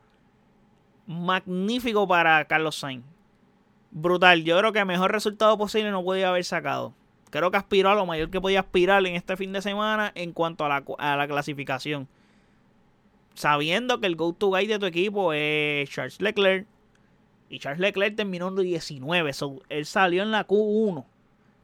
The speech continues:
Comenzó la carrera inclusive en el pit lane, pero de todas maneras no sirvió de mucho. Carlos Sainz perdió posiciones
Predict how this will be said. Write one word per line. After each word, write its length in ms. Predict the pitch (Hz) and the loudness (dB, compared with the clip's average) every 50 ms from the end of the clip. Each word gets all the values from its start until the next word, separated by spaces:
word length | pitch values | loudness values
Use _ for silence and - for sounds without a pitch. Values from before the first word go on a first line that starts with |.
| - 160 | -6 -4
Comenzó 340 | 165 165 156 151 - 170 | -4 -4 -4 -4 -4 0
la 120 | 175 196 208 | 2 2 2
carrera 340 | 214 202 190 196 214 214 220 | 4 2 4 4 2 2 0
inclusive 480 | 214 196 - 190 175 - 185 202 220 | -4 -2 0 0 2 2 2 0 2
en 60 | 214 | 0
el 100 | 202 185 | -4 -4
pit 240 | 170 - 185 202 - | -4 -6 -6 -6 -6
lane, 320 | 165 170 170 170 156 135 131 _ - | -8 -10 -8 -8 -8 -12 -14 _ -2
pero 400 | - 175 202 220 196 185 185 190 _ _ _ _ _ _ _ _ _ _ _ _ _ _ _ _ _ _ _ _ _ _ _ _ _ _ | 4 4 6 6 6 2 0 0 _ _ _ _ _ _ _ _ _ _ _ _ _ _ _ _ _ _ _ _ _ _ _ _ _ _
de 160 | - 160 160 151 | -2 0 0 2
todas 240 | 160 160 156 165 | 2 2 0 2
maneras 480 | 175 190 190 185 190 196 202 202 190 180 | 0 0 0 2 4 2 4 4 2 0
no 140 | 170 165 165 | 0 -6 -6
sirvió 320 | - 170 160 156 160 160 | -6 -8 -4 -2 0 0
de 100 | 160 160 | 0 -2
mucho. 460 | 160 165 175 165 156 - - 120 107 _ _ _ _ _ _ _ _ _ _ _ _ _ _ _ _ | -4 -8 -10 -10 -10 -12 -16 -18 -18 _ _ _ _ _ _ _ _ _ _ _ _ _ _ _ _
Carlos 320 | - 151 156 160 170 160 - | 0 0 2 2 2 0 -2
Sainz 320 | - - 175 170 175 165 | -2 -2 -2 -2 -2 -4
perdió 340 | - 156 143 135 143 147 143 | -6 -8 -8 -6 -6 -8 -6
posiciones 1040 | - 160 - - 190 - - 175 165 165 165 170 165 170 165 165 165 165 160 160 | -6 -8 -6 -6 -6 -2 0 2 2 4 4 2 2 2 2 2 2 0 -2 -4